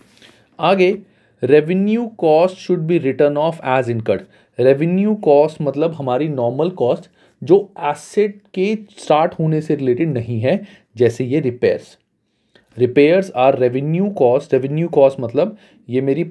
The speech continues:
profit and loss में जाती है, एसेट की कॉस्ट में ऐड नहीं होती।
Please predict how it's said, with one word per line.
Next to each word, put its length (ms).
profit 280
and 140
loss 300
में 80
जाती 340
है, 220
एसेट 400
की 120
कॉस्ट 360
में 60
ऐड 140
नहीं 240
होती। 320